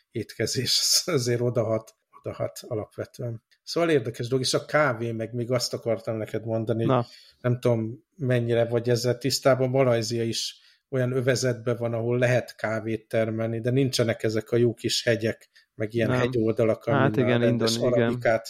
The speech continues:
Speaker 1: lehetne
Speaker 2: Nem, ez
Speaker 1: termeszteni,
Speaker 2: robusztás
Speaker 1: amilyen
Speaker 2: vidék.
Speaker 1: érzékeny, meg nem szereti, ha megáll a víz alatta, meg mit tudom én.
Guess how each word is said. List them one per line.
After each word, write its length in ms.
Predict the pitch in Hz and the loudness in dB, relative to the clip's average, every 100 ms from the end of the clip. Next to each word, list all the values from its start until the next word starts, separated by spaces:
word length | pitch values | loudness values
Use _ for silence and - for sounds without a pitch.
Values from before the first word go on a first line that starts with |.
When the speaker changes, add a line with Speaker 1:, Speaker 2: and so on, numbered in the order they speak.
| - - | -16 -4
Speaker 1:
lehetne 460 | 117 117 - 117 | -2 -2 -4 -8
Speaker 2:
Nem, 60 | 110 | -8
ez 600 | _ _ _ _ 143 127 | _ _ _ _ 2 4
Speaker 1:
termeszteni, 400 | 113 117 123 120 | 2 0 0 0
Speaker 2:
robusztás 280 | 120 - 117 | -2 2 4
Speaker 1:
amilyen 160 | 117 113 | 2 0
Speaker 2:
vidék. 160 | 117 | 2
Speaker 1:
érzékeny, 680 | 120 113 120 113 - 113 110 | 2 2 -4 -4 -2 -2 -2
meg 280 | 110 104 - _ _ | -4 -8 -14 _ _
nem 140 | 117 | -6
szereti, 440 | - 117 110 - 113 | -2 0 0 -2 -2
ha 120 | 113 | -2
megáll 400 | 107 117 104 107 | -2 0 0 0
a 100 | 107 | -2
víz 260 | 113 107 | -4 -4
alatta, 380 | 110 104 - - | -4 -4 -6 -8
meg 160 | 101 104 | -8 -10
mit 140 | 110 - | -14 -12
tudom 300 | 120 120 123 | -6 -2 -2
én. 200 | 123 | -4